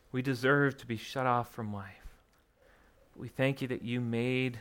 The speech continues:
a way, a true and living way, past that curtain. It's my prayer that each one of us would, in faith, walk past that curtain,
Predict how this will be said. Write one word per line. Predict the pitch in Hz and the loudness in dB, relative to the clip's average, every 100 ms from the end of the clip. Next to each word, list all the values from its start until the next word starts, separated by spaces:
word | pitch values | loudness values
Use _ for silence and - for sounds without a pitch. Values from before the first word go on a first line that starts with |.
| - | -10
a | - | -6
way, | 110 107 104 95 | -4 -4 -4 -8
a | - | -12
true | - 147 147 147 | -6 0 2 4
and | 139 131 | 4 4
living | 135 139 135 | 2 2 2
way, | 117 104 98 98 - - - _ - | 0 -2 -6 -18 -20 -20 -20 _ -8
past | 117 117 - | -6 -6 -8
that | 117 120 | -12 -12
curtain. | - 95 - 101 107 - _ _ - - - - - - - _ | -12 -14 -14 -18 -20 -20 _ _ -20 -20 -20 -20 -20 -20 -20 _
It's | - | -6
my | 123 | -4
prayer | 113 131 131 123 | -2 4 6 6
that | 120 | 4
each | 135 - | 0 0
one | 131 135 | 2 4
of | 127 | 6
us | 113 101 - | 4 2 -8
would, | 123 123 117 110 - - - | -2 2 2 0 -12 -20 -4
in | 117 | -4
faith, | 113 - - 135 147 110 - - - - - _ _ _ - - | -4 -8 0 4 4 2 -8 -20 -20 -20 -20 _ _ _ -16 0
walk | 117 123 - | 2 2 2
past | 127 120 - | 2 2 2
that | 120 117 | -2 -2
curtain, | - 98 - | -6 -10 -10